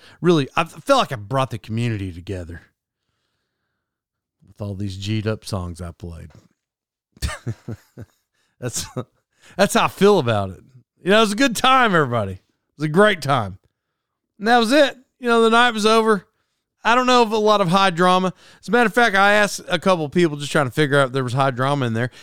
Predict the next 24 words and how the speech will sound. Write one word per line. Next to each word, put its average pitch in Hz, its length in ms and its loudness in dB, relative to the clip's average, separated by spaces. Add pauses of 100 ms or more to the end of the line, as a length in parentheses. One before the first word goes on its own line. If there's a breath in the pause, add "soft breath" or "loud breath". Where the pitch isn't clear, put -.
(120 loud breath)
and 208 140 2
I 240 60 4
don't 254 180 2
believe 220 240 2
there 226 120 4
was. 240 420 2 (680)
And, 190 260 0
and 214 140 0
then 269 100 0
it 247 80 -4
made 233 160 4
me 208 60 0
think, 247 260 0
like, 185 260 0
wait, 185 300 0 (220)
my 214 260 2
entire 226 340 4
childhood 151 580 0
going 175 300 2
to 151 80 -2
these 135 300 0
childhood 160 420 0
dances, 151 480 -4 (1600)
did, 185 200 -4